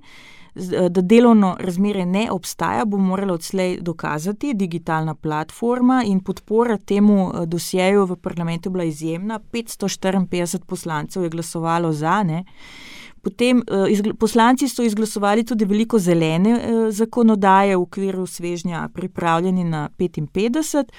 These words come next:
A, pri tem pa je bil eden osrednjih poudarkov parlamenta, da je treba uravnotežiti stroške in koristi zelenega prehoda med državljani, podjetji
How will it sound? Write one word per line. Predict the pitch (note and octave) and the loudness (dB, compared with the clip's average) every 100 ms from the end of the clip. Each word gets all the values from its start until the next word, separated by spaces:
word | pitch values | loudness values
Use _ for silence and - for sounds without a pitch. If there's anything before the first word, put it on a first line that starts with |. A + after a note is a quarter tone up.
| - - - - - - - _ - - _ - | -20 -20 -20 -20 -20 -20 -20 _ -20 -20 _ -14
A, | - F#3 F3+ | 0 2 2
pri | G#3+ G3 | -2 -4
tem | - B3 | 2 2
pa | B3 | 4
je | G#3+ | 4
bil | G#3+ A3 | 4 2
eden | F#3 G3+ A3+ | 2 2 2
osrednjih | F3+ E3 - G#3 A3+ A#3+ A3 | 0 -6 -4 -2 4 4 2
poudarkov | F3 E3 E3+ F3 G3+ - A#3 A3 | -6 -2 2 2 2 0 -2 -2
parlamenta, | G3+ F3 E3 E3 E3+ G3 G#3+ | -4 -2 -2 -2 -2 -2 -2
da | F#3 F3 | -2 -2
je | E3+ | -2
treba | G3 G#3 G#3 G3+ | -4 -2 0 -2
uravnotežiti | - F3+ F3 E3+ E3+ E3 - A3+ G#3+ D#3+ D#3+ - | -2 -2 0 0 -2 -6 0 4 4 2 -6 -10
stroške | D#3 - F#3 F3 F#3+ - B3 | -12 -10 -4 -4 -4 -6 -2
in | A3 | -2
koristi | F#3+ F#3 G3+ G#3+ - F#3 | -2 -4 -2 -4 -2 -2
zelenega | E3+ E3 E3 G3+ G3+ | 0 0 0 0 -2
prehoda | G3 E3 D#3+ D#3+ E3+ F#3+ | -4 -6 -4 -2 -2 -2
med | F3 E3 | -2 -4
državljani, | E3 D3+ F3 E3 D#3 E3+ A3 | -6 -4 -4 -2 0 2 0
podjetji | A3+ F3 E3 F3+ F#3 G#3+ | -2 -6 -2 -2 -2 -6